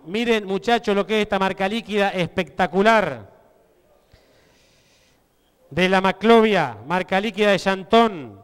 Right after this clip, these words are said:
Voy a vender, estos están filmados, les cuento. El lote seis. Y el lote, eh, eh, eh, catorce están filmados juntos. Son, el lote seis son ciento, están filmados juntos, ciento diez de doscientos veinte, de doscientos treinta kilos.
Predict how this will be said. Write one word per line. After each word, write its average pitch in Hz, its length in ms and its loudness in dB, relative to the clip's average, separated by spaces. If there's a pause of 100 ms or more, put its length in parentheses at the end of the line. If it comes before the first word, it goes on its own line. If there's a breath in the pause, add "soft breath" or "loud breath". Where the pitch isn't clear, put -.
Voy 240 220 2
a 240 60 4
vender, 233 360 0
estos 269 240 0
están 254 240 0
filmados, 226 540 0
les 185 100 -4
cuento. 160 520 -2
El 190 160 -2
lote 247 280 0
seis. 156 680 -4 (640 soft breath)
Y 165 140 -4
el 180 240 0
lote, 220 320 -2
eh, 196 720 -2
eh, 196 240 -2
eh, 208 100 -4
catorce 226 520 -2
están 220 220 -2
filmados 208 420 0
juntos. 156 760 -6 (1200 soft breath)
Son, 160 600 0 (1040)
el 202 160 0
lote 247 200 2
seis 262 340 -2
son 226 220 -4
ciento, 214 380 -8
están 202 260 -4
filmados 233 300 -2
juntos, 180 320 -4
ciento 208 420 -4
diez 240 240 -2
de 233 100 -2
doscientos 208 480 -4
veinte, 233 320 -2
de 220 100 0
doscientos 202 340 -4
treinta 190 300 -6
kilos. 160 360 -8